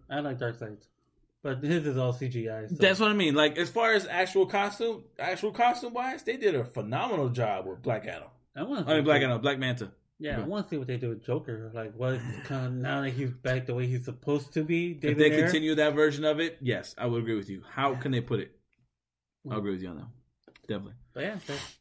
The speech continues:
Speaker 1: that's my intake.
Speaker 2: So Zack Snyder, in my ending statement, thank you for giving this.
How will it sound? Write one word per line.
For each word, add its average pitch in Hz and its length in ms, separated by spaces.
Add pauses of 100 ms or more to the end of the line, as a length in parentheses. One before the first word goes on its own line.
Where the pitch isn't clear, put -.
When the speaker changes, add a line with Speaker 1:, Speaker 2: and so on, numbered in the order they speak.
(160)
Speaker 1:
that's 127 280
my 131 120
intake. 135 400 (800)
Speaker 2:
So 131 180
Zack 160 300
Snyder, 165 540 (480)
in 113 100
my 139 260
ending 151 300
statement, 151 460 (260)
thank 147 260
you 151 320 (340)
for 123 120
giving 143 400
this. 165 440